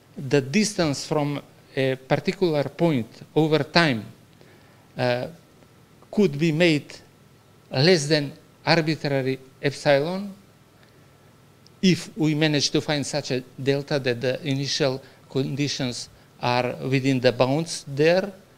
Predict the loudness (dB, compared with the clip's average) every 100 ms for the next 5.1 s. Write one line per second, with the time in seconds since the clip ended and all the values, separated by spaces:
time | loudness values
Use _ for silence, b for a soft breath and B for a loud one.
0 | -20 -20 _ _ _ -8 -6 -2 -2 -2
1 | 0 0 0 -4 -10 B B 0 0 -2
2 | -12 -20 -18 -6 -4 -4 -4 -6 -4 -4
3 | -4 -2 0 0 -4 -12 -20 -20 -20 _
4 | -4 -2 -4 -2 -2 -2 -4 -4 -4 -6
5 | -6